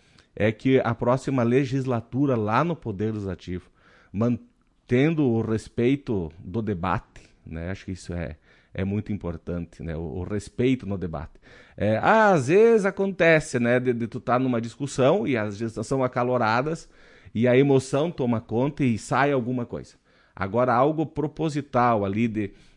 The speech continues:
é, premeditado, de tu querer fazer pra ofender alguém, isso não, não pode ocorrer,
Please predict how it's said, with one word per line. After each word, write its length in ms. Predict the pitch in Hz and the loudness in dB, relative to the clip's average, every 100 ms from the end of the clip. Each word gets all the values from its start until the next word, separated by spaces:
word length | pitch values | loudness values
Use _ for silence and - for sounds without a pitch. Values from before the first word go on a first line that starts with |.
| - | -10
é, 340 | 95 101 98 | -6 -4 -4
premeditado, 1080 | 92 123 135 139 135 117 113 - 120 120 107 | -4 2 2 4 2 0 -6 0 2 2 0
de 100 | 101 | -6
tu 140 | - 123 | -10 -6
querer 380 | - 104 117 | -2 2 2
fazer 440 | 123 104 98 104 113 | 2 -2 -4 -2 -2
pra 140 | 98 | -2
ofender 400 | 101 - 90 90 | -4 -4 -4 -2
alguém, 320 | 107 95 107 | -2 -2 -2
isso 180 | 123 - | -4 -6
não, 140 | 156 139 | -6 -4
não 260 | 117 123 | -4 -4
pode 240 | 120 113 117 | -4 -4 -4
ocorrer, 380 | 123 120 58 | -6 -8 -10